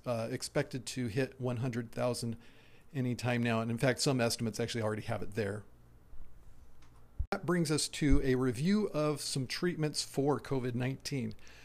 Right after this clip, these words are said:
The latest news, uh, i-,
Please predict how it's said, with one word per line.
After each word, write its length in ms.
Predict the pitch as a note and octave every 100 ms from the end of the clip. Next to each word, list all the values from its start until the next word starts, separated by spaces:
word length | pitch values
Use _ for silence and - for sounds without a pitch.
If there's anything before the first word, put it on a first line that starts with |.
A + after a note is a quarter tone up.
| - - - -
The 300 | C#3 C#3 -
latest 720 | C3+ D3 F#3 C4 G#3 - -
news, 560 | C3 B2+ A#2+ C3+ D#3+ - -
uh, 360 | - C3 B2+ C3 C3
i-, 140 | C#3+